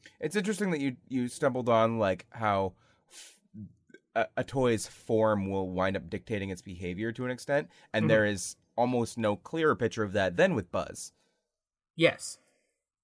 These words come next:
Speaker 1: Um, but despite that, I'm dodging the, I'm dodging the point. Um, d-, do they, can they eat fake food? I mean, realistically, there's no point. We're talking about them having unlimited energy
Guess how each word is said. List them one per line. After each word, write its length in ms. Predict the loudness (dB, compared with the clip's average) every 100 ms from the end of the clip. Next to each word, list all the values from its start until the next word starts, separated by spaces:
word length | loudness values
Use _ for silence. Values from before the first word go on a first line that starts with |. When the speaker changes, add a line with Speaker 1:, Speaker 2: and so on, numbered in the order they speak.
| -2
Speaker 1:
Um, 600 | 2 4 4 2 -2 -8 _ _ _ _ _
but 220 | -4 -2 0
despite 300 | 4 4 4
that, 180 | 2 4
I'm 140 | 2
dodging 360 | 2 2 0 -4
the, 220 | -4 -4 _
I'm 80 | -8
dodging 260 | -4 -4 -6
the 60 | -6
point. 260 | -6 -6 _ _ _ _
Um, 580 | 2 4 6 4 0 -8 _ _ _ _ _ _ _ -16
d-, 100 | -14 -16 -12 -10 -6
do 220 | -2 0
they, 480 | 2 2 2 -2 -4 _ _ -12
can 160 | -6 -4
they 60 |
eat 200 | -4 -6
fake 260 | -6 -6 -6
food? 320 | -6 -4 -4 -6 _ _ _ _
I 80 | 2
mean, 440 | 6 6 6 4 -2 _ _ _ _ _ _ _ _ _ 0
realistically, 720 | 4 6 6 4 -2 2 4
there's 240 | 4 2 2
no 120 | 0
point. 580 | 0 2 4 4 0 -6 _ _ _ _ _ _ _ _
We're 140 | -4 0
talking 320 | 4 4 2
about 380 | 4 6 6 4
them 140 | 2
having 280 | 4 2 2
unlimited 420 | 2 2 2 2 2
energy 580 | 0 0 0 -2 -2